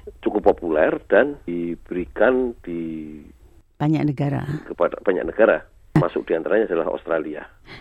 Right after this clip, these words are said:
Speaker 2: Memang katanya ada empat puluh lima negara paling tidak. Nah, apakah
Speaker 1: Ya.
Speaker 2: Indonesia juga termasuk pada waktu itu?
Speaker 1: Eh,
Speaker 2: Atau justru
Speaker 1: ada
Speaker 2: tidak?
Speaker 1: beberapa isu bahwa itu sampai Indonesia, ya,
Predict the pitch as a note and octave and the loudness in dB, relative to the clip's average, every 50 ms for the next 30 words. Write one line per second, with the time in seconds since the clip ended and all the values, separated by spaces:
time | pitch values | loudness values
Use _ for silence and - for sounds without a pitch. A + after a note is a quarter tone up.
0 | - _ - F#3+ F#3+ F#3+ F3 E3 E3 D#3 C#3 - D#3 D#3+ F#3 G3 F3+ E3+ D#3 D#3 | -18 _ 0 2 4 4 4 4 4 2 0 0 2 2 2 2 2 0 0 2
1 | D3 D3+ D3 D3 D3 D3 - - D3 D3 D#3 D3+ D#3 D#3 D#3 D3 C#3+ C#3+ C3 D#3 | 2 2 2 2 0 -2 0 2 2 4 6 6 6 6 6 4 4 2 2 2
2 | E3+ F3 E3+ D3+ D#3 C#3+ C#3+ C3 - C#3 C#3 C#3 C#3 C3 - D3 C#3 C#3 C3 - | 2 0 0 0 2 2 2 2 2 0 2 4 2 4 4 4 4 4 2 0
3 | - B3+ A3+ - A3 A3+ - B3+ A#3+ A3 G3 F#3 F#3+ F#3+ F3+ - G#3+ G#3 G3 E3 | 0 -2 0 0 0 0 0 2 4 6 6 8 6 6 4 4 2 2 2 2
4 | F#3+ F#3 - - F#3+ F#3 G3 G#3 A3+ A3 - F3+ A#2+ - - _ _ _ _ - | 2 0 2 2 2 2 4 4 2 2 2 0 -2 -2 -4 _ _ _ _ -2
5 | D#3 D3+ D3+ C#3+ C3+ B2+ - A#2 A#2+ B2 A#2+ A#2+ B2 B2 B2 B2 B2 A#2+ A#2+ - | 0 0 2 0 0 0 0 0 2 2 4 4 4 4 4 4 2 2 0 -2
6 | - - - _ _ _ _ _ _ _ E3 D#3+ - D#3+ C#3+ - E3 - - D#3+ | -8 -18 -20 _ _ _ _ _ _ _ -2 -2 0 -2 -2 -2 -2 0 0 -2
7 | D3 C#3 C3+ D#3+ F#3 E3+ - - A2 - - G2+ F#2 E2 D2+ - - D#2 E2+ B2 | -2 0 0 2 2 2 0 -2 -6 -8 -4 -4 -2 -2 -2 -4 -6 -6 -4 -4
8 | E3+ F3+ _ _ - - F#2 F2+ - - G#2+ A2 A2+ - - - D#2+ D#2 D#2 - | -6 -8 _ _ -14 -14 -12 -12 -8 -4 -4 -4 -4 -4 -2 -2 0 0 0 -4
9 | - - - F2 E2 - A#1 E2+ D#2+ D2+ D2+ D2 C#2 - - F2 G#2 G#2 D2+ D#2+ | -6 -6 -4 -4 -4 -2 -4 -4 -6 -6 -8 -10 -12 -2 2 4 4 4 4 0
10 | F#2 | -2